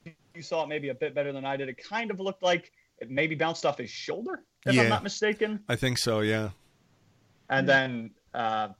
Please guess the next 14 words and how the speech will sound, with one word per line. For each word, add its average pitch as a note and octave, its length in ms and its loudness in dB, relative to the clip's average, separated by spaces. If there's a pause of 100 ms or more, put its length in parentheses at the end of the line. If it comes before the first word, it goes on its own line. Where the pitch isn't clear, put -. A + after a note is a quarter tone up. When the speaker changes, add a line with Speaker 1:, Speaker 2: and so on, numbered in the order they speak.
(100)
Speaker 1:
Calvert-Lewin C#3 380 2
Speaker 3:
Pretty C3 200 4
Speaker 1:
doing A#2+ 120 8
Speaker 3:
decent G#2+ 180 2
Speaker 1:
really B2+ 120 0
Speaker 3:
finish. - 420 2
Speaker 1:
well. - 560 -8
Yeah, B2 160 4
very C#3 320 2
nice A#2+ 260 -4
overhead A#2+ 480 -6
kick A#2+ 280 -4
there A#2+ 160 -4
from, A2+ 280 -8